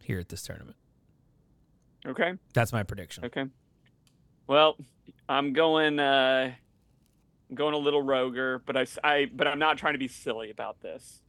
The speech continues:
Speaker 1: Okay.
Speaker 2: Uh, I, I, I was just blown away at the conversion rate of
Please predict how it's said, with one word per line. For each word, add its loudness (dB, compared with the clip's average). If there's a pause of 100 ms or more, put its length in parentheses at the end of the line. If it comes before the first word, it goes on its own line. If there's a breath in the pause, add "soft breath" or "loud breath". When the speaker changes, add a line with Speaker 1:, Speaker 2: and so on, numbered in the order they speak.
(160)
Speaker 1:
Okay. 0
Speaker 2:
Uh, -4 (920)
I, 4 (100)
I, 4
I 4
was 0
just -8
blown 0
away 0
at -4
the -10
conversion -6
rate -6
of -2